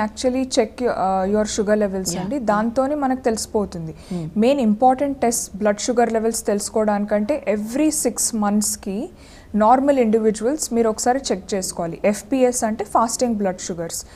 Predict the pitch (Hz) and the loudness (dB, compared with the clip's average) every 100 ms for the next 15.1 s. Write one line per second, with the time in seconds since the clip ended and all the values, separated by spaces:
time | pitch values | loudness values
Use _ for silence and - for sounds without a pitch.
0 | - - - 240 240 262 277 - 233 226 | -20 -20 -4 0 4 4 2 2 2 0
1 | - 285 277 208 214 226 220 233 214 196 | -2 -2 2 2 4 2 0 0 0 0
2 | 202 208 - 254 294 233 - 185 185 196 | 0 -2 -2 -2 0 -2 -2 -6 -4 -6
3 | 190 - 180 185 277 392 - - - - | -4 -6 -6 -4 -8 -10 -18 -20 -20 -20
4 | - - 214 214 208 202 - 220 240 269 | -20 -4 0 2 4 2 4 4 4 4
5 | 294 226 196 185 - - 214 240 208 240 | 0 0 -2 -4 -6 -4 -2 0 4 4
6 | 269 220 233 233 240 233 - 202 185 196 | 4 2 0 2 0 -2 2 2 2 -2
7 | 202 - 262 - - - 233 262 254 247 | -6 -4 -4 -4 -6 -2 0 2 0 -2
8 | 330 277 202 196 233 247 - 226 208 208 | -2 -2 -2 2 2 2 -2 0 0 -2
9 | 202 165 - - - - - 233 226 226 | -4 -8 -6 -10 -14 -20 -4 0 2 4
10 | 294 302 262 247 262 254 220 208 - 220 | 2 2 0 0 -4 0 0 0 0 2
11 | 214 202 196 233 370 320 254 233 - 220 | 2 0 -2 -2 -4 -4 -4 -4 0 2
12 | 247 254 262 262 208 202 220 233 226 226 | 2 2 0 0 0 2 2 0 0 0
13 | 233 220 202 208 202 202 214 359 285 247 | 0 0 -2 -2 -2 -4 -6 -6 -6 -4
14 | 214 202 233 254 185 180 - 180 180 185 | -2 -2 -2 -2 -2 -4 -8 -8 -8 -8
15 | 339 | -8